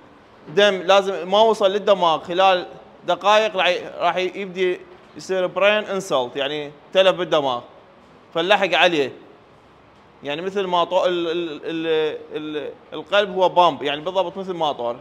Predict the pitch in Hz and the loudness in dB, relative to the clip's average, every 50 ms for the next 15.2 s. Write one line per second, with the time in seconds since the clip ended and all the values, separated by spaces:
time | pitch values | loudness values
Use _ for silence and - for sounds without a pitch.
0 | 143 156 175 190 190 175 160 180 175 170 190 190 - 151 147 151 139 127 113 - | -6 -4 0 0 0 0 0 -4 -4 -2 -4 -4 -4 -4 -4 -4 -4 -4 -8 -16
1 | - - - - - 156 160 170 185 175 180 175 170 190 196 190 175 - 202 202 | -20 -20 -20 -14 -6 0 2 2 2 2 0 -4 -4 -2 -2 -2 -4 -4 -4 -4
2 | 202 214 190 190 196 190 196 208 202 180 180 175 185 175 170 175 175 180 185 180 | -2 0 0 0 0 -2 -2 0 2 2 2 0 -2 -4 -4 -4 -2 0 -2 -2
3 | 156 139 - 160 143 120 117 120 - - - - - - _ _ _ _ - - | -2 -6 -4 -4 -2 -2 -2 -4 -6 -10 -20 -20 -20 -20 _ _ _ _ -20 -20
4 | - _ _ - - 147 156 196 233 226 226 240 226 220 214 196 - 196 190 185 | -20 _ _ -16 -14 -10 -4 -4 -4 -2 -2 0 2 2 2 2 2 -2 -4 -4
5 | 180 - - - - - - 165 175 175 185 185 185 165 - 202 185 180 170 - | -4 -10 -16 -20 -18 -8 -2 0 0 0 0 -4 -6 -4 -2 -2 0 0 -2 -4
6 | 180 175 156 180 196 185 160 139 - - - - - _ _ _ _ _ _ _ | -10 -12 -10 -6 -4 -4 -4 -6 -8 -16 -20 -20 -20 _ _ _ _ _ _ _
7 | _ _ - 147 160 180 190 170 180 180 185 185 175 190 190 185 175 165 - - | _ _ -2 0 0 2 2 0 -2 -2 -2 -4 -2 0 0 0 0 0 -2 -10
8 | 160 156 190 202 208 202 226 196 170 175 170 156 - 160 151 147 135 139 139 123 | -10 -6 -4 -4 -4 -4 -6 -4 -2 -2 -4 -2 -2 -2 -2 -2 -2 -4 -10 -14
9 | 123 - - - - - - - - 135 143 151 160 156 151 185 185 190 190 190 | -14 -16 -20 -20 -20 -20 -20 -16 -10 -10 -8 -6 -6 -6 -4 0 0 0 0 -2
10 | 190 202 185 185 214 226 233 214 180 - 185 175 170 160 165 160 180 190 190 214 | -8 -12 -10 -8 -6 -4 -2 -2 -2 -2 -2 -2 -2 -4 -4 -8 -8 -4 -4 -4
11 | 202 - 175 160 139 135 131 - 123 120 - - _ _ - - 131 147 175 185 | -4 -4 -4 -2 -2 -2 -4 -6 -10 -12 -12 -18 _ _ -20 -20 -12 -8 -6 -6
12 | 175 180 185 180 196 208 202 214 202 185 165 160 147 - 175 165 156 156 156 170 | -6 -6 -6 -6 -6 -6 -6 -6 -6 -4 -4 -4 -4 -4 -2 -2 -2 -4 -6 -8
13 | 185 190 - - 156 135 123 127 131 135 139 147 156 147 - - - - _ _ | -8 -8 -6 -4 -4 -4 -4 -4 -4 -4 -4 -4 -6 -10 -14 -18 -20 -20 _ _
14 | _ - 151 160 165 170 180 156 156 170 175 156 147 190 185 175 160 160 170 170 | _ -4 -2 -2 -2 -2 -6 -6 -6 -4 -4 -2 -2 -2 -4 -4 0 2 6 6
15 | 156 131 127 | 6 4 2